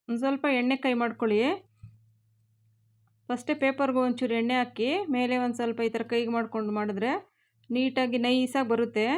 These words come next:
ನಿಮಗೆಲ್ಲೂ ಸೈಡಲ್ಲೆಲ್ಲ ಒಡ್ಕೊಳೋ ಥರ ಏನು ಬರಲ್ಲ, ಚೆನ್ನಾಗಿ ಬರುತ್ತೆ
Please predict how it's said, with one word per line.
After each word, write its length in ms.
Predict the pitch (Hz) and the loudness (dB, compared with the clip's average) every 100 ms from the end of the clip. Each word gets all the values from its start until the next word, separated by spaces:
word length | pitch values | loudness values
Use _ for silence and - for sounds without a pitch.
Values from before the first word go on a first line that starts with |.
| 370 233 | -2 -2
ನಿಮಗೆಲ್ಲೂ 460 | 226 226 226 233 269 254 214 | 0 2 0 2 2 4 2
ಸೈಡಲ್ಲೆಲ್ಲ 520 | 240 240 247 247 233 233 220 | 2 2 2 2 0 2 2
ಒಡ್ಕೊಳೋ 360 | 214 226 233 233 | 0 -2 -2 -2
ಥರ 80 | 233 226 202 | 0 0 2
ಏನು 120 | 226 214 | 0 0
ಬರಲ್ಲ, 240 | 202 202 254 381 - _ _ _ _ _ | 0 0 0 -2 -8 _ _ _ _ _
ಚೆನ್ನಾಗಿ 260 | 247 240 226 | -2 -2 0
ಬರುತ್ತೆ 220 | 214 208 | 0 0